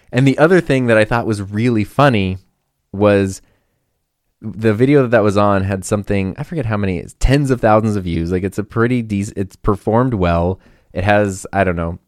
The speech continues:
six hundred comments, we'll say. Basically all of which are either like, "Thanks for the info,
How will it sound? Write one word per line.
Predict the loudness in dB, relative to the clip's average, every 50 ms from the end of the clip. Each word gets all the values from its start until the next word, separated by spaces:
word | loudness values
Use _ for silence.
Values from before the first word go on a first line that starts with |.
| _ -20
six | -20 -8 -4 -4 -4 -4 -4
hundred | -6 -6 -4 -4 -6 -6
comments, | -4 -4 -4 -2 -4 -4 -6 -8
we'll | -8 -10
say. | -8 -4 -4 -4 -2 -4 -6 -10 _ _ _ _ _ _ _ _ _ _ _ _ _ _ _ _ 0
Basically | 2 2 2 2 0 -2 -6 -4 0 0 0 2
all | 2 4 4 6 6 4
of | 4 2
which | 2 2 2 2 0 0 0
are | 0 0 0
either | 0 0 2 4 4 4 2 0 -2 -4 -4
like, | -4 -4 -4 -2 0
"Thanks | 0 0 0 0 -2
for | -2 -2
the | 0 0 0
info, | -2 -2 -2 0 2 4 4 4 4 4 2 2